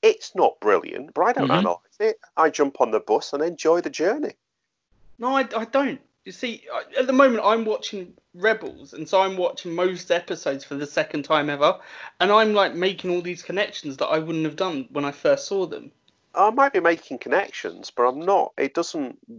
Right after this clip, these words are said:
Speaker 1: I don't see flaws in it, if that makes sense.
Speaker 2: I mean,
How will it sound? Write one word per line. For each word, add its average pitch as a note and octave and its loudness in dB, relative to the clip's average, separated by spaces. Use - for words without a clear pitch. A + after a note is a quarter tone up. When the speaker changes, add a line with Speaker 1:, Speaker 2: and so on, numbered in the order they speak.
Speaker 1:
I A#2 4
don't E3+ 4
see A#2 -6
flaws C#3 0
in F2+ -2
it, - -4
if - -16
that - 0
makes - -6
sense. - -2
Speaker 2:
I - -2
mean, F3 4